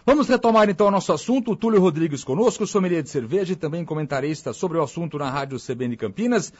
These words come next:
Paulo Girard me deu uma notícia aqui que é tão importante quanto a morte de Fidel Castro.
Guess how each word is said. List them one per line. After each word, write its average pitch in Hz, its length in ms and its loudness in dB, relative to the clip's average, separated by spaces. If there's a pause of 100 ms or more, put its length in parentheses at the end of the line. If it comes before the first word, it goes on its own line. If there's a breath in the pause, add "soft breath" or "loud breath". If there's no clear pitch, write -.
(580 loud breath)
Paulo 294 480 0 (140)
Girard 196 520 2
me 208 120 2
deu 214 120 6
uma 208 120 4
notícia 175 560 0
aqui 233 260 -6
que 269 80 -4
é 196 60 -4
tão 254 120 -4
importante 233 600 -4
quanto 311 240 -6
a 233 80 0
morte 202 400 0
de 175 100 -12
Fidel 135 240 -10
Castro. - 420 -12